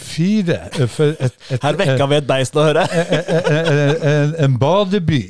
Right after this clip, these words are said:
Speaker 1: ikke sant? Det er jo, det er jo, det er jo, eh, rett og slett grusomt for en United-supporter. Jeg, jeg sitter jo med tårer i øynene. Jeg, jeg, nei, det er forferdelig.
Speaker 2: Da er det gøyere å føy-, følge Jerv og Arendal fotball om dagen.
Speaker 1: Ja, eh, mye, mye, <laughs> mye gøyere.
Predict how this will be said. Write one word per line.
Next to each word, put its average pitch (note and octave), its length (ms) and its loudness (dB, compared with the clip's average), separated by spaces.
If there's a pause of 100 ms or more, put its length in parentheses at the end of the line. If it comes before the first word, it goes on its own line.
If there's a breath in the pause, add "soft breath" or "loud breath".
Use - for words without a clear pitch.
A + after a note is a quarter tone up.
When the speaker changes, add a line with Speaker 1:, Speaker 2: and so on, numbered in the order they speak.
Speaker 1:
ikke A#2+ 180 0
sant? D3 300 0
Det D3+ 80 0
er D#3 60 2
jo, E3 100 -2
det D#3+ 140 -2
er - 20 0
jo, E3 140 0
det C#3+ 160 -4
er - 20 0
jo, E3+ 220 0
eh, D#3 180 0
rett E3+ 380 -2
og B2+ 100 0
slett - 400 -4
grusomt B2+ 720 -2
for C3 160 -6
en C3 80 -2
United-supporter. C3 1040 -4
Jeg, D3 220 -2
jeg B2 260 -8 (220 loud breath)
sitter F3+ 180 -4
jo D#3 80 0
med C#3 140 -2
tårer E3 420 2
i C3+ 140 -2
øynene. B2+ 260 -2
Jeg, C#3 140 -6
jeg, C#3+ 180 -8 (100)
nei, C3 180 -8
det C#3+ 100 -4
er A#2 80 -8
forferdelig. C3+ 560 -6
Speaker 2:
Da A#2+ 100 -6
er C3 80 0
det D3 80 0
gøyere C3 220 2
å B2+ 80 -4
føy-, B2 240 0
følge A#2+ 260 0
Jerv A2 240 -2
og A#2 140 2
Arendal G#2 260 -2
fotball F#2+ 300 -8
om F#2+ 80 -4
dagen. G#2+ 240 -6 (100)
Speaker 1:
Ja, D3 220 0
eh, D3 500 2
mye, D3 480 2
mye, C3+ 300 2 (100)
<laughs> D3 160 -4
mye D#3 240 0
gøyere. C3+ 480 0